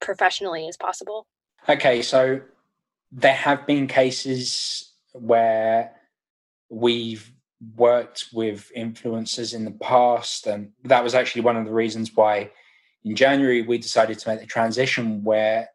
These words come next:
Speaker 2: influencers haven't created the content that they've said that they would create. They haven't managed to get content out in time on a timescale, which it, which is fine to a certain extent. It, it all depends about how things are communicated,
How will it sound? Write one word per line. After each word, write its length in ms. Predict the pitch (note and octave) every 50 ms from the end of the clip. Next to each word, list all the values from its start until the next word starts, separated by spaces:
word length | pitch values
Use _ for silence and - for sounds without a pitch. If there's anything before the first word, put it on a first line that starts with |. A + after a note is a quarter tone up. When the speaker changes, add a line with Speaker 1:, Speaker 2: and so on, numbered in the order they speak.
| _ _ -
Speaker 2:
influencers 560 | D3+ D#3+ D3+ - D#3 D#3 D#3 D3+ - C#3+ -
haven't 320 | - - C#3 C3+ C#3 C3 C3
created 720 | - - - - B2 B2 B2 - B2 A#2+ - - A#2 A#2
the 60 | A#2+
content 460 | - - B2 B2 B2 - A#2+ A2+ A2+
that 160 | A2+ A2+ G2+
they've 240 | A2 G#2+ G#2+ G#2+ -
said 320 | - - - C3 A#2 A#2+
that 140 | - B2 -
they 140 | - A#2 A#2
would 200 | A#2 A#2 A2+ -
create. 560 | - - - B2 B2 B2 B2+ B2+ B2+ C3 C3 - - -
They 120 | B2 B2+ A#2+
haven't 320 | - - C#3 C3+ C#3 C3
managed 320 | B2 B2+ B2 A#2 - - -
to 40 |
get 160 | - - - -
content 300 | C3+ B2+ A2 - - -
out 220 | A2+ A#2 A#2+ A2+
in 120 | A2+ A2
time 640 | - - - - - C3+ C#3 D#3 D#3 E3 E3 - - _ _ _ _ _ _
on 80 | G#2+ A2+
a 60 | A2
timescale, 520 | A2 - C3+ C3+ C#3 C3+ - - D3 D3+
which 240 | D3 E3 E3 - -
it, 140 | F#3 - - - - _ _ _ _ _ _
which 180 | C#3+ C#3 - -
is 140 | D3 -
fine 340 | - - - E3+ F3 F#3 F#3 F3+
to 140 | - -
a 40 | D3
certain 400 | C#3+ - - D3 D3 D3 C3 C#3
extent. 500 | C#3+ C#3+ - - - D3 C#3+ D3 D3 C#3+ -
It, 180 | C#3 C3+ C3+ _ _ _ _ _ _ _ _ -
it 60 | B2+
all 300 | B2+ D3 D#3 D#3 D#3 D#3
depends 500 | C#3 - - C3+ - - C3+ C3 C3 B2
about 400 | B2 - B2 A#2 A#2 A#2+ A2 - _ _ _ _ _ _ _ _ _ _ _ _ _
how 280 | - - B2 B2+ B2+ B2+
things 280 | - C#3 B2+ A#2+ -
are 60 | B2
communicated, 1000 | - - - A#2 A#2 B2+ B2 B2 A#2+ - C3 A#2+ A#2+ A#2+ - B2+ B2 B2 A#2+ -